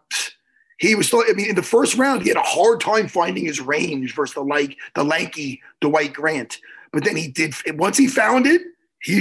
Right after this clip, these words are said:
<laughs> he found it. And he was adding, he was landing that left hand, and, uh, the kick would come up out of nowhere. And, uh, the grappling made a difference in that last round. So,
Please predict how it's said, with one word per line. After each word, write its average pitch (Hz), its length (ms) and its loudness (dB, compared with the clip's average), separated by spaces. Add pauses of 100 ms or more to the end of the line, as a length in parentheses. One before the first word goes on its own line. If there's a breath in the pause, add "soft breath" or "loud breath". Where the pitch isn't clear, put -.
(160)
<laughs> - 140 -4
he 247 180 6
found 214 460 0
it. 131 140 2 (240 loud breath)
And 180 100 0
he 220 60 4
was 202 140 2
adding, 214 320 0
he 202 120 2
was - 220 2
landing 170 360 -2
that 165 200 -2
left 165 220 0
hand, 156 340 0 (400 loud breath)
and, 127 280 0
uh, 120 300 0 (200 loud breath)
the - 80 -6
kick 180 280 0
would 175 120 -4
come - 180 0
up 165 100 0
out 156 80 0
of 156 80 0
nowhere. 160 560 2 (600 loud breath)
And, 131 220 2
uh, 127 140 0
the 117 100 -6
grappling 147 420 0
made 131 160 2
a 123 40 -8
difference 123 320 -2
in 123 80 -6
that 123 140 0
last 127 240 -2
round. 120 200 -2
So, 123 280 0